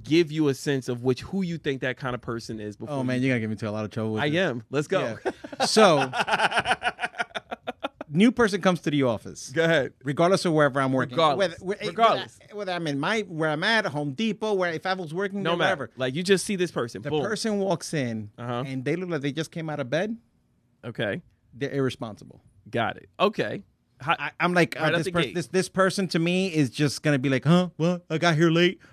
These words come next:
Speaker 2: Oh, what, what else I gotta do?" If you don't
Speaker 1: Yeah.
Speaker 2: have time to present yourself correctly, even f-, for first impression, wherever you go,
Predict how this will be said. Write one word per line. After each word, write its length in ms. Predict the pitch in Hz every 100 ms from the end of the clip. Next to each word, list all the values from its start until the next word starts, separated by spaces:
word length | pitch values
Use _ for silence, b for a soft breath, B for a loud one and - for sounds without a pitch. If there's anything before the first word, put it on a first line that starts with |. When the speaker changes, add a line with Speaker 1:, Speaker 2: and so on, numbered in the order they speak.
| -
Speaker 2:
Oh, 180 | 180 165 123
what, 120 | 160 170
what 120 | 170
else 120 | 170
I 60 | 180
gotta 160 | 175
do?" 240 | 151 185 185 B 160
If 80 | - 175
you 80 |
don't 80 | -
Speaker 1:
Yeah. 100 | 277
Speaker 2:
have 80 | 165
time 240 | 196 202
to 140 | 175 151
present 360 | 139 113 135 220
yourself 260 | 175 190
correctly, 400 | - 147 156 170 185
even 160 | 143
f-, 300 | - _ -
for 120 | - 147
first 260 | 190 208
impression, 400 | 185 190 180 165
wherever 460 | 123 117 - 165 214
you 180 | 240 247
go, 340 | 269 302 311